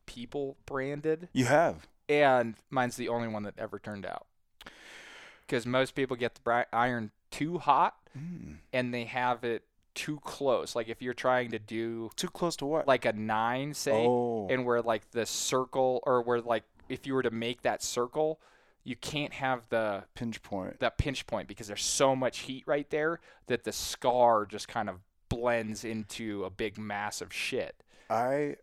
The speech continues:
Speaker 2: remember watching you get branded and just smelling it and thinking you were the craziest and, like, most hardcore, awesome person <laughs> I'd ever met before. And then it's just so funny to see that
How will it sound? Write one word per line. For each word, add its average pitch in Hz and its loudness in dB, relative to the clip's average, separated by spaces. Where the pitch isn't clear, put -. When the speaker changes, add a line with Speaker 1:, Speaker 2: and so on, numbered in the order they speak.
Speaker 2:
remember 120 2
watching 104 4
you 107 0
get 113 2
branded 98 -4
and 98 -6
just 98 -6
smelling 98 -2
it 82 -8
and 101 0
thinking 110 -2
you 107 0
were 101 0
the 95 -8
craziest 104 0
and, 110 -4
like, 98 0
most 104 -2
hardcore, 104 4
awesome 104 4
person 107 -2
<laughs> - -
I'd - 2
ever 123 4
met 110 2
before. 104 -2
And 135 6
then 180 12
it's 165 -4
just 190 4
so 175 10
funny 175 6
to 127 -2
see - 4
that 156 4